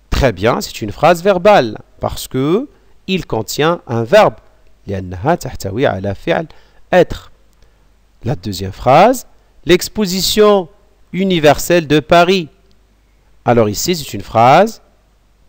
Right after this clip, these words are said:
Très bien, c'est une phrase nominale parce que il n'y a pas de verbe. ليس هناك فعل. Complète le tableau suivant par l'adjectif qualificatif qui convient.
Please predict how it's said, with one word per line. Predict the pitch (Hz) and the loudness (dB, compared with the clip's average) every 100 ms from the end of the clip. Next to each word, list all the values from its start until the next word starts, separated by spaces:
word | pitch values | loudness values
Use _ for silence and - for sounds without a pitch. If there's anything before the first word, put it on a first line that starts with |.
| _ _ _ | _ _ _
Très | - 156 | -2 0
bien, | 117 104 147 | 0 -2 -2
c'est | 214 - 113 | -4 -10 -12
une | |
phrase | 104 160 160 | -2 0 0
nominale | 113 98 101 151 - | -2 -6 -4 -4 -4
parce | - - | -6 -6
que | 131 170 - _ - - | -6 -6 -8 _ -20 -6
il | 196 151 | -6 -2
n'y | 117 | -2
a | 104 | -4
pas | - 127 135 - _ _ _ _ _ | 0 0 0 -4 _ _ _ _ _
de | 131 | 0
verbe. | 165 185 123 101 107 _ _ _ _ _ _ _ 110 | 4 4 4 0 -12 _ _ _ _ _ _ _ -6
ليس | 110 - 131 165 - | -4 0 0 0 -4
هناك | 95 98 110 113 156 175 - - | -12 -6 -4 -2 0 -2 -6 -10
فعل. | - 170 101 95 - _ _ _ - - - | -2 -2 -2 -14 -20 _ _ _ -20 -20 0
Complète | 247 254 247 - | 2 4 2 2
le | 226 | 2
tableau | 202 170 190 | 2 2 -2
suivant | - 180 233 | -4 0 0
par | 202 165 | 4 4
l'adjectif | 147 143 - 214 | 4 2 -6 -6
qualificatif | - 151 151 175 170 - 185 | 0 0 0 -2 -2 -2 -8
qui | 170 | -8
convient. | - 127 95 98 - | -2 -2 -2 -6 -8